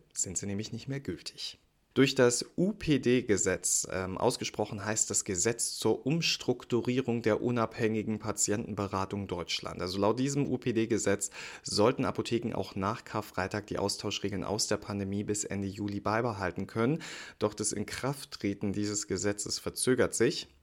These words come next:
Bis Gründonnerstag hätte es im Bundesgesetzblatt verkündet werden müssen, damit's nahtlos an die ausgelaufene sars cov zwei Arzneimittelversorgungsverordnung anschließt. Aber bisher wartet ihr immer noch darauf.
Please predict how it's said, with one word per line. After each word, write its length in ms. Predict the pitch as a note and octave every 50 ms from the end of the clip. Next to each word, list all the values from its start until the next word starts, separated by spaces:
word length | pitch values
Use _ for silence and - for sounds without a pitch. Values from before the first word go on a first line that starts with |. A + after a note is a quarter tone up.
| -
Bis 160 | - B2+ - -
Gründonnerstag 840 | - - C3 B2 A2 A2+ A2 B2 C3 C3+ - - - A#2 A#2 -
hätte 260 | - - C3 - C#3+
es 140 | G#2+ - -
im 120 | B2 A2+
Bundesgesetzblatt 760 | G#2+ A2+ A#2+ A#2 - - G#2+ A2 A#2 A#2 - - - A2+ A2+ -
verkündet 460 | - - - - C#3+ D#3 D#3 D#3 -
werden 200 | C#3 C#3 C#3 C#3+
müssen, 460 | C#3+ D3+ D3+ - F3 F#3 A3 A#3+ A#3 - -
damit's 340 | A2 A2 A2+ G#2+ - -
nahtlos 580 | - G2 G2 G2+ A2+ B2 - C3+ C3+ C3+ C3 -
an 140 | - A2+ A#2+
die 120 | B2 A#2
ausgelaufene 640 | D#2+ G#2+ A2 - - - A2 G#2+ G#2+ A2 - A#2+ A2
sars 300 | G2 F#2 G2 G#2 A2 -
cov 180 | - - - -
zwei 240 | - - - G2+ F#2
Arzneimittelversorgungsverordnung 1400 | F#2+ G2+ - A2+ G#2+ G#2+ G#2+ G#2+ G#2 - G#2+ G2+ G#2+ A2 A#2+ C#3 C#3 C3+ - - - E2+ D2+ A2+ - A#2+ A2 E2
anschließt. 640 | F2 G#2+ A2+ - - - B2+ C3+ E3 E3+ - - - - -
Aber 320 | - G#2+ G#2+ A2+ A2 A2
bisher 680 | G#2+ - - G#2 G2 - - - G#2+ G2 G2 G2 - - -
wartet 540 | F2+ F2 - F2+ F2 F#2 - - G2 - -
ihr 340 | - - G2 G2 F#2+ G2 - _ _ _
immer 260 | - A2 G#2 G2+ F#2+ F2+
noch 220 | E2+ D#2+ - -
darauf. 640 | - - - - - - - - - - - - -